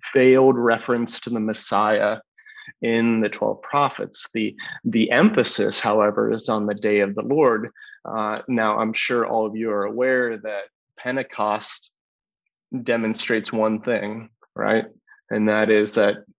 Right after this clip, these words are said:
in Joel three, one through five, as we have it in our Septuagint or our Hebrew Bible, Joel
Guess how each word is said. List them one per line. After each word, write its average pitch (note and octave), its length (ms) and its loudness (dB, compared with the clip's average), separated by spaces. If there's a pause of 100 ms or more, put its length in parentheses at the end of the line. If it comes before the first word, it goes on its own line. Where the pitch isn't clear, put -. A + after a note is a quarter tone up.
(120)
in A2+ 200 0
Joel A2 460 2
three, B2 220 -2
one G#2+ 240 -4
through G#2 180 -8
five, G#2+ 320 -2
as G#2+ 160 -8
we G#2+ 80 -8
have G#2 160 -8
it G#2+ 80 -6
in A2 60 -10
our G#2 100 -6
Septuagint A2 640 -2
or G#2 220 2
our G2 80 0
Hebrew A2 320 0
Bible, G#2+ 440 4
Joel G#2 440 -2